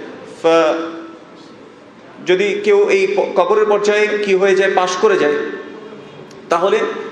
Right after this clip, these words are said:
ফামা বাদাহু আইসারু মিনহু, এর পরবর্তী পর্যায়গুলো তার জন্য সহজ থেকে সহজতর হতে থাকে। তাহলে কবরে পাশ করতে হবে। "মান রব্বুকা" যখন বলা হলো, তখন আপনাকে জানতে হবে আপনার রব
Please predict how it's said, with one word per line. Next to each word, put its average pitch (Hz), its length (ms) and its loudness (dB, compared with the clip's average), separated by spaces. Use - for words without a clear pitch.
ফামা 196 340 4
বাদাহু 170 500 2
আইসারু 202 380 0
মিনহু, 143 260 -2
এর 190 240 2
পরবর্তী 214 420 2
পর্যায়গুলো 208 500 2
তার 190 180 4
জন্য 185 180 2
সহজ 185 380 0
থেকে 190 200 0
সহজতর 170 440 2
হতে 139 180 -2
থাকে। 107 200 -6
তাহলে 151 160 0
কবরে 208 260 4
পাশ 214 200 -2
করতে 214 260 0
হবে। 156 200 0
"মান 185 220 0
রব্বুকা" 247 340 2
যখন 240 260 0
বলা 214 180 4
হলো, 226 180 4
তখন 190 200 2
আপনাকে 202 260 2
জানতে 208 240 0
হবে 220 100 2
আপনার 214 200 0
রব 220 160 2